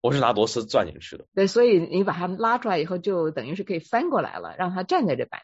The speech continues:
Speaker 2: 子上。
Speaker 1: 对，如果，其实按道理来说，这，这个板子是整一个电脑了，但是不过就没有剩下的 decoration 这些好看。
Speaker 2: 哦，所以，所以你就是，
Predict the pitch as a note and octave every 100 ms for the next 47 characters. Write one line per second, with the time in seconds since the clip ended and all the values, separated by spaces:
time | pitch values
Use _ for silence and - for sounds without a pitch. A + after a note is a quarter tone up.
0 | _ - - - _ _ _ _ _ _
1 | _ D3 - - E3 - A#2 - E3+ F#3
2 | F3+ F3 C3+ F#2+ A#2 B2 - - B2+ -
3 | - E2 G2+ G#2+ F2+ - D#2+ E2 E2+ -
4 | - - - G2+ F#2+ F2+ F2+ F2+ D#2 -
5 | _ - F2 G#2+ F#2+ - F2+ F#2 D#2 F2
6 | F2+ - E2 F2 - - - - - -
7 | - - - C3+ _ _ _ D#3+ C#3+ D3+
8 | E3+ E3 E3 D#3 D3 - - - - -
9 | - B3 C4 G3 E3 G3 B3 G#3 D3 G3
10 | G3+ G3 D#3+